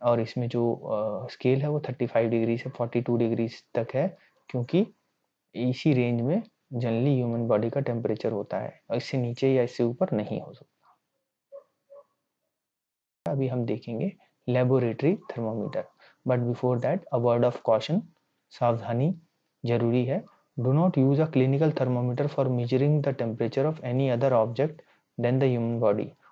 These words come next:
Also avoid keeping the thermometer in the sun or near a flame, it may break। तो इसमें लिखा है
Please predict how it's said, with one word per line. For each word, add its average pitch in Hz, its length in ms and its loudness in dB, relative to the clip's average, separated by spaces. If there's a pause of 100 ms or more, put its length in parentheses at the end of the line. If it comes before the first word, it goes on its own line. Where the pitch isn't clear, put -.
(180)
Also 139 240 0
avoid 139 380 4
keeping 127 340 -2
the 131 120 -6
thermometer 117 480 -2
in 156 180 2 (400)
the 120 180 -4
sun 165 240 4 (120)
or 120 140 4
near 117 340 0
a - 80 -8
flame, 120 340 -2
it 120 160 -2
may 117 200 0
break। - 200 -6 (800)
तो - 260 -10
इसमें 135 220 0
लिखा 117 300 -2
है 165 320 -2